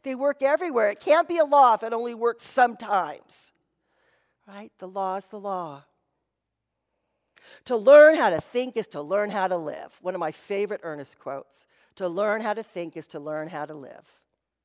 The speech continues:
Man, by thinking, can bring into his experience whatsoever he desires. If he thinks correctly and becomes a living embodiment of his thoughts. A living embodiment of his thoughts. Simple but not easy,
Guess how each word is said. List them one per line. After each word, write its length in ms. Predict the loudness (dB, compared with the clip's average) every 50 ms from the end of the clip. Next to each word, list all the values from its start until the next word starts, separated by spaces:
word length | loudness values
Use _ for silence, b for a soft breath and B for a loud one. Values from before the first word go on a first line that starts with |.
| _ _ _ _ _ _ _ _ B B B B B B B
Man, 400 | -8 -4 0 0 2 2 2 4
by 200 | 4 4 2 2
thinking, 680 | -2 -10 -8 -8 -8 -8 -8 -12 -14 -14 -14 -14 -14
can 200 | -10 -12 -12 -10
bring 240 | -8 -8 -6 -4 -6
into 260 | -6 -8 -8 -8 -8
his 120 | -8 -8
experience 680 | -10 -14 -16 -16 -10 -6 -4 -4 -4 -2 -4 -4 -4 -6
whatsoever 540 | -10 -10 -10 -14 -14 -6 -4 -4 -4 -4 -6
he 140 | -8 -10
desires. 880 | -12 -12 -12 -8 -6 -6 -6 -6 -10 -14 -18 -20 -20 -20 -20 -20 -20 -20 b b b b b b b b b b b
If 120 | -8 -8
he 100 | -8 -12
thinks 320 | -10 -8 -10 -10 -8 -10 -12
correctly 800 | -10 -10 -10 -6 -2 -2 -2 -2 -2 -8 -16 -18 -18 -18 -20 _ _ _ _ _ _ _ _
and 120 | -14 -10
becomes 440 | -8 -10 -10 -10 -10 -8 -8 -8 -6
a 80 | -10 -10
living 380 | -8 -8 -8 -8 -6 -8 -10
embodiment 800 | -12 -14 -12 -10 -6 -6 -4 -6 -6 -8 -14 -16 -20 -20 -20 _ -12
of 180 | -12 -12 -10
his 200 | -10 -12 -12 -12
thoughts. 640 | -14 _ -14 -14 -14 -16 -18 _ -20 -20 -20 -20 -20 _ _ _ _ _ _ _ _ _ _ _
A 100 | -18 -16
living 360 | -10 -4 -4 -4 -4 -4 -8
embodiment 640 | -10 -12 -8 -8 -6 -6 -6 -8 -8 -12 -14 -16 -16 -18
of 120 | -18 -18
his 140 | -18 -18 -10
thoughts. 280 | _ -2 -2 -2 -2
Simple 460 | -6 -4 0 0 0 0 -2 -4 -6 -4
but 180 | -4 -6 -4
not 240 | -2 0 0 0 -2 _
easy, 600 | -10 -12 -10 -10 -10 -10 -12 -12 -14 -16 -18